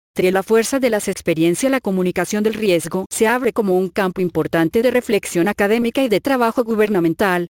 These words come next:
en el sentido de lograr contener creativamente la disonancia o disyunción de tres registros de saberes geográficos que históricamente se suceden separados:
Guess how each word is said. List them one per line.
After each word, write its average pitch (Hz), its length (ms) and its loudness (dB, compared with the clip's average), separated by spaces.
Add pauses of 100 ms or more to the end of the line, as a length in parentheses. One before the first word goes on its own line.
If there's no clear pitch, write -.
en 208 100 0
el 208 80 0
sentido 208 460 0
de 165 100 4
lograr 156 380 0
contener 247 400 2
creativamente 196 920 0 (140)
la 208 80 2
disonancia 196 560 0
o 185 40 -2
disyunción 165 600 0
de 180 80 0
tres 190 200 -2
registros 208 560 -4
de 208 120 0
saberes 202 460 0
geográficos 202 680 -2
que 269 100 -2
históricamente 196 800 0
se 220 140 -4
suceden 226 420 0
separados: 175 880 -2